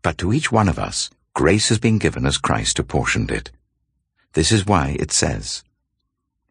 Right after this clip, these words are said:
"When he ascended on high, he took many captives and gave gifts to his people." What does "he ascended" mean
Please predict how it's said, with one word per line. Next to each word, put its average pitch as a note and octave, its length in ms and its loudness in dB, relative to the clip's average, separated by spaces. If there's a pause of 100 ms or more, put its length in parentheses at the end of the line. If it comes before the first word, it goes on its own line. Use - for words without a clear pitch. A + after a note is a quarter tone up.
(400)
"When C2+ 180 0
he F2 140 0
ascended C#2+ 500 2
on C2+ 140 0
high, A#1+ 460 -4 (640)
he E2 120 0
took - 240 -2
many C#2+ 280 2
captives - 720 -6 (160)
and A#1+ 180 -4
gave B1 340 0
gifts - 500 -2
to - 140 -2
his - 240 -2
people." - 500 -6 (2750)
What G3 160 2
does G#3 200 0
"he G#2 340 2
ascended" D2 760 0
mean A1+ 540 -2